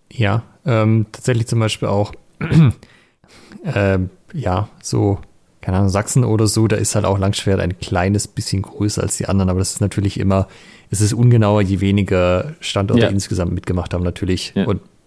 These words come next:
Speaker 1: Baden-Württemberg und Bayern und Nordrhein-Westfalen ist natürlich auch insgesamt wahrscheinlich am aussagekräftigsten.
Speaker 2: Ja. Also in Sachsen wird kein Schwert und Buckler, keine Stangenwaffen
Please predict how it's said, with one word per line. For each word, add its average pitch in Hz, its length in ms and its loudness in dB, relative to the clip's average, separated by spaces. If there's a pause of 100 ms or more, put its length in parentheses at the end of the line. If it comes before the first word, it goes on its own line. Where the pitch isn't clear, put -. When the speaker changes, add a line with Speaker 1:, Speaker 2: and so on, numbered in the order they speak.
Speaker 1:
Baden-Württemberg 95 480 2
und 92 100 -2
Bayern 92 300 2
und 95 340 -4
Nordrhein-Westfalen 98 560 -2
ist 95 80 -4
natürlich 101 300 -4
auch 95 100 -8
insgesamt 95 380 -6
wahrscheinlich 95 280 -4
am 92 60 0
aussagekräftigsten. 95 840 -2 (640)
Speaker 2:
Ja. 220 140 2 (760)
Also 113 240 2
in 110 140 4
Sachsen 113 580 0
wird 107 240 -4
kein 113 280 0
Schwert - 340 -4
und 104 180 0
Buckler, 101 640 0 (120)
keine 95 340 -2
Stangenwaffen 92 840 -2